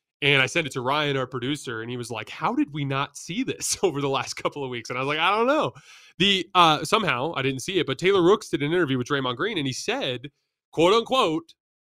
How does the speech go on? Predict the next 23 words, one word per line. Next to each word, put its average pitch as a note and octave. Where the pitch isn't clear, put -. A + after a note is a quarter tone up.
that D3+
she F3+
asked D3+
him, C3
do, C#3+
like, C3
basically C#3
about B2
his A#2+
pending B2+
free B2
agency, C#3+
and D3
he D3
said, C#3+
quote, G#3+
"Quite G#3
frankly, A3+
the D3+
writing's E3+
on F#3
the F3
wall. D#3+